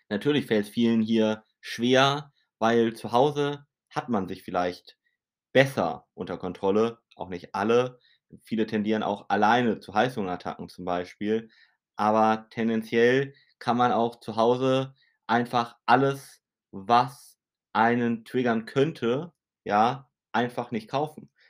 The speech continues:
Das heißt, wenn man gar keine Lebensmittel zu Hause hat, durch die man zunehmen könnte, dann umgeht man diese Gefahr. Aber das ist natürlich jetzt sozusagen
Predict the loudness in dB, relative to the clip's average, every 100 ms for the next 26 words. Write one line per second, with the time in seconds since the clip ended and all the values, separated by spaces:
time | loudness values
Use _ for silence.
0 | -14 -4 -2 -2 -2 -2 2 2 2 -2
1 | -2 -2 -4 -6 -10 -6 0 0 2 0
2 | -2 -4 _ _ -12 -10 -4 -2 -2 -2
3 | 0 0 0 -4 _ _ -2 -2 -2 -2
4 | -4 _ -6 -4 -2 -6 _ _ -8 -2
5 | -2 -2 -6 -8 -10 -10 -12 -12 _ _
6 | _ _ -8 -4 0 -2 -4 -6 -6 -2
7 | -2 -4 -8 _ -8 -2 -2 -2 -20 -20
8 | _ _ _ -12 -8 0 2 2 0 -4